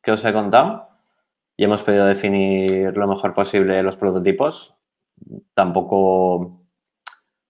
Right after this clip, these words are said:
tampoco ha sido un problema, ¿no? Al final nos están las herramientas digitales también, bueno, también no son, son muy buenas para prototipar, entonces tampoco,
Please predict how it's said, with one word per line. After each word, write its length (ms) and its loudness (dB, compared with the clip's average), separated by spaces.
tampoco 280 0
ha 60 2
sido 320 2
un 460 0
problema, 420 0
¿no? 100 0
Al 80 -2
final 340 -4
nos 160 -4
están 320 -2
las 180 -2
herramientas 880 -2
digitales 580 0
también, 640 -4
bueno, 360 -8
también 280 -6
no 120 -4
son, 280 -10
son 240 -4
muy 180 2
buenas 320 2
para 220 4
prototipar, 540 0
entonces 380 -4
tampoco, 720 -2